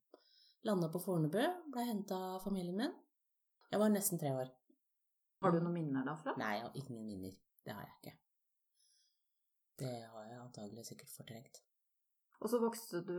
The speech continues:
Speaker 2: opp, eh, her i Vestfold?
Speaker 1: Ja, i Stokke. Mm.
Speaker 2: Med søsken?
Speaker 1: Med søsken. To eldre søsken.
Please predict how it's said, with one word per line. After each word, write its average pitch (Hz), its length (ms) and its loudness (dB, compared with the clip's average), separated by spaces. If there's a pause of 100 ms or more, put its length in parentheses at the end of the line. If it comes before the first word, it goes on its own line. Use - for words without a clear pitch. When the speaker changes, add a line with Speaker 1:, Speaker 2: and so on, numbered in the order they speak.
(140)
Speaker 2:
opp, 180 320 -2
eh, 185 360 2
her 170 200 0
i 165 100 4 (140)
Vestfold? 139 480 0 (120)
Speaker 1:
Ja, 123 140 -4 (140)
i - 120 -10
Stokke. - 320 -10 (520)
Mm. 147 280 -8
Speaker 2:
Med 185 200 0
søsken? - 460 -4 (300)
Speaker 1:
Med 156 160 2
søsken. - 320 -4 (400)
To 127 160 0
eldre 95 320 -4
søsken. - 320 -8